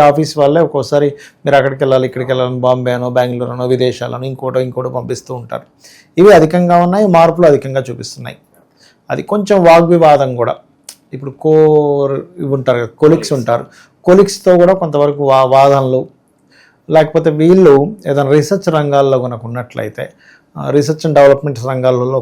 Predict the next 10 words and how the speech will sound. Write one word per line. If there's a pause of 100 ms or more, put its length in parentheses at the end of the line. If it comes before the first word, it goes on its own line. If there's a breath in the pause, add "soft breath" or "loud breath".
కొంతమంది
ఉంటారు, (420)
ఈ (320)
సాఫ్ట్‌వేర్
రంగాల్లో
కావచ్చు
ఏదైనా, (440 loud breath)
అలా (140)
ఉన్నప్పుడు (520 soft breath)
అటువంటివి